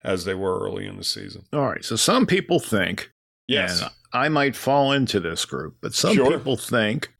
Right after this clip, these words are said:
Speaker 1: Uh-huh.
Speaker 2: that McDaniel and Tua are asking too much of Tyreek Hill. With as phenomenal as that player is,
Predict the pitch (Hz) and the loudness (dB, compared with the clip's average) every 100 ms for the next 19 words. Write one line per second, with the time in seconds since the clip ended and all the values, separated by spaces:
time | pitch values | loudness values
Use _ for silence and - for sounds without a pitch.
0 | _ _ - 101 95 170 110 107 117 117 | _ _ -8 -6 -4 -6 -6 -2 0 2
1 | 117 92 117 110 107 110 123 143 147 117 | 0 0 -2 -2 -2 -2 0 0 2 0
2 | 92 - 135 156 - 98 104 92 - 117 | 0 0 0 0 0 0 0 0 -2 -2
3 | 117 - 117 101 127 123 110 - 85 95 | -2 -2 -2 -2 0 2 0 -2 -4 -4
4 | 98 92 85 - 87 87 85 78 95 113 | -2 -2 -4 -6 -6 -4 -6 -6 -2 0
5 | 117 107 - - 104 104 107 131 147 147 | 0 -2 -4 -2 -2 0 2 2 2 2
6 | 117 117 110 113 110 110 113 107 107 113 | 0 0 2 0 0 2 4 4 4 2
7 | 87 82 - | 2 -2 -6